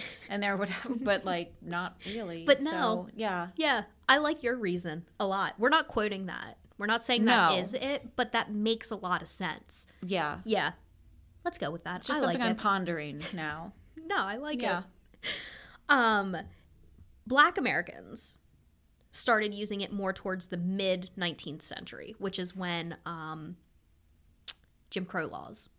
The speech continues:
Speaker 1: Okay.
Speaker 2: were a really big thing. Um, so it was definitely, this is, it, it's a racist practice in general, but this
Speaker 1: Mm-hmm.
Speaker 2: is where it really comes to a highlight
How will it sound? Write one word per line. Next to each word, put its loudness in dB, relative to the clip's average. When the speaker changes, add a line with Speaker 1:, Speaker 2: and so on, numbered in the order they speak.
Speaker 1:
Okay. -4
Speaker 2:
were 2
a 2
really -2
big -6
thing. -12
Um, 2
so 2
it 8
was 0
definitely, 2
this 4
is, -2
it, -2
it's -2
a 0
racist -6
practice -10
in -6
general, -4
but -2
this 2
Speaker 1:
Mm-hmm. 0
Speaker 2:
is -4
where 4
it -2
really 2
comes -4
to -2
a 0
highlight -2